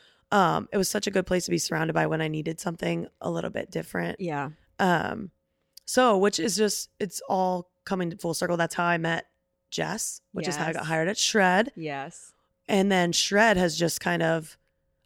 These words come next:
Speaker 1: I worked at Solid Core, but Shred is more my training style.
Speaker 2: Got it.
Speaker 1: Um, as far as intervals and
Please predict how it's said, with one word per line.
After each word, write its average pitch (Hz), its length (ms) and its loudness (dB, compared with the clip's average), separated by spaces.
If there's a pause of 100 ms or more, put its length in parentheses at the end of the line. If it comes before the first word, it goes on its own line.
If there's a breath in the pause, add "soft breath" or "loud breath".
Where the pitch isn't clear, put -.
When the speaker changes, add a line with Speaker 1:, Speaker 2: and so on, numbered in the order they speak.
(100)
Speaker 1:
I 208 60 4
worked 208 280 6
at 330 100 -6
Solid 208 300 2
Core, 170 240 2
but - 120 -2
Shred 170 300 4
is 180 140 -4
more 170 340 2
my 151 480 -2 (300)
training 175 360 -2
style. 247 500 2
Speaker 2:
Got 143 280 -8
it. 123 140 -6
Speaker 1:
Um, 185 340 4
as - 200 -4
far 175 340 2
as 156 440 -2 (440)
intervals 165 560 2
and 156 400 -4